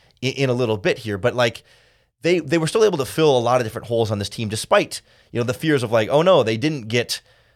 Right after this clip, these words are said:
they didn't, they didn't spend on Mike McGlinchey." Well, they were still able to fill that in the draft with, with Darnell Wright. It's like, "Oh no, they didn't add a big time cornerback, or they didn't add much on the defensive line." Well, they were able to do that in the draft. Of course,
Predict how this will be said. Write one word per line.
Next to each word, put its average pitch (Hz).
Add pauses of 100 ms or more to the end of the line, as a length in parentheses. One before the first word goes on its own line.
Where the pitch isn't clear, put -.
(120)
they 120
didn't, 165
they 123
didn't 180
spend 127
on 117
Mike 110
McGlinchey." 95
Well, 101
they 131
were 107
still 117
able 107
to 101
fill 110
that 107
in 107
the 101
draft 107
with, 107
with 107
Darnell 113
Wright. 110
It's -
like, 110
"Oh 151
no, 147
they 123
didn't 151 (400)
add 127
a 120
big 117
time 110
cornerback, 101
or -
they 107
didn't 143
add 123 (280)
much 131
on 139
the 113
defensive 107
line." 127
Well, 123
they 123
were 123
able 135
to 113
do 117
that 127
in 123
the 104
draft. 120
Of -
course, 147